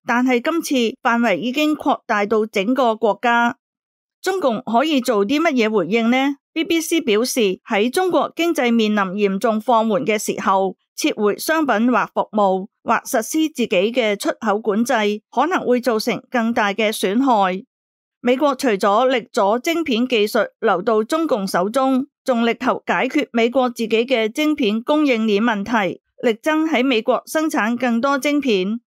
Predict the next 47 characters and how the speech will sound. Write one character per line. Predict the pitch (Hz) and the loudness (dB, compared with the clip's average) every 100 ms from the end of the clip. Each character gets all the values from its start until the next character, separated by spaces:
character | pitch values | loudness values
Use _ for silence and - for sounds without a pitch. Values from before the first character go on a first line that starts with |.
| _ | _
以 | - | -6
減 | 247 220 220 | -2 0 -2
少 | - 214 247 | 0 0 2
對 | 247 233 | 0 0
外 | 226 202 | 2 0
依 | 220 285 | 0 0
賴。 | 277 226 202 196 208 _ _ _ _ _ _ | 2 2 0 -2 -8 _ _ _ _ _ _
美 | - 262 | -2 0
國 | 277 262 - | 2 0 0
推 | 359 349 | -2 0
出 | 359 | -2
嘅 | 269 233 | -2 -2
晶 | 233 339 330 | -2 -2 0
片 | 262 240 247 - | 0 0 -2 -2
同 | 262 - | -4 -2
科 | 339 330 | 0 2
學 | 320 - | 2 0
法 | 262 | -2
案， | 226 240 226 226 233 - | -2 2 2 2 -2 -2
為 | 247 247 | 0 2
喺 | 240 247 | 2 2
美 | 320 269 226 | 2 0 2
國 | 254 254 | 0 0
生 | 349 339 | -2 -2
產 | 320 220 247 | 0 0 2
半 | 254 240 | 2 2
導 | 214 208 | 0 0
體 | 226 208 | 0 0
嘅 | 254 233 | 0 -2
公 | 302 294 | 0 0
司 | 294 285 269 - _ - | 0 0 -2 -6 _ -6
提 | 208 | -4
供 | 277 311 | -2 0
咗 | 247 226 | 0 -2
五 | - 214 226 | -4 -2 0
百 | 226 - | -2 -2
三 | - 311 320 | -4 -2 0
十 | 285 - | -2 -2
億 | 294 - | -4 -4
美 | 226 226 | -2 -2
元 | 226 123 | -2 -2
嘅 | 220 202 | 0 0
撥 | - 214 | -2 -4
款 | - 202 208 254 | -2 -2 0 0
同 | 285 - | 0 0
補 | 214 196 | 0 0
貼， | 254 269 208 | 0 0 0